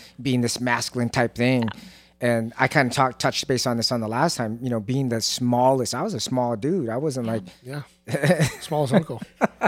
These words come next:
Speaker 1: The smallest uncle alive.
Speaker 3: Yeah, you know.
Speaker 1: <laughs> I, the, real quick funny story. I used to make Chico dr-, uh, ride the bike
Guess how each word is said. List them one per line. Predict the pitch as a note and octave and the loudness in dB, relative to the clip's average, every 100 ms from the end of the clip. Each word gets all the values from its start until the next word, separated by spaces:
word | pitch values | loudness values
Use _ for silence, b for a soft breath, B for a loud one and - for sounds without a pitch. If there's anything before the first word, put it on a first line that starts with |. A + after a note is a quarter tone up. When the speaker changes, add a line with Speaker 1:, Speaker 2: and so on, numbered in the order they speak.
| - B - | -4 B -2
Speaker 1:
The | |
smallest | E3+ G3 F3 D#3 | 2 6 6 6
uncle | D#3 D#3 D3 | 4 6 6
alive. | D3 D3 D3 C#3 | 8 8 6 2
Speaker 3:
Yeah, | C3+ A2 D#4+ | -6 -2 -2
you | |
know. | A#2+ B2 - - - - - | 0 -2 0 -6 -4 -8 -8
Speaker 1:
<laughs> | - - - - - - | -6 -8 -6 -14 -4 6
I, | F3+ | 6
the, | D#3 D#3+ F#3 A#3 G3 | 6 4 2 2 8
real | A3 G#3+ | 8 10
quick | C#4+ G3+ | 6 8
funny | F#3+ F3 | 6 8
story. | - E3 | 10 10
I | |
used | D#3 - | 10 4
to | |
make | D#3 D3 | 0 0
Chico | - D3+ C#3+ C#3+ D3+ B B | 0 2 6 6 4 B B
dr-, | B2 C3 D3 | -2 -2 4
uh, | B2 A2+ | 6 6
ride | A2 B2 B2+ | 6 4 4
the | B2 | 0
bike | F#2 G#2+ A#2+ - | -4 -2 -2 -4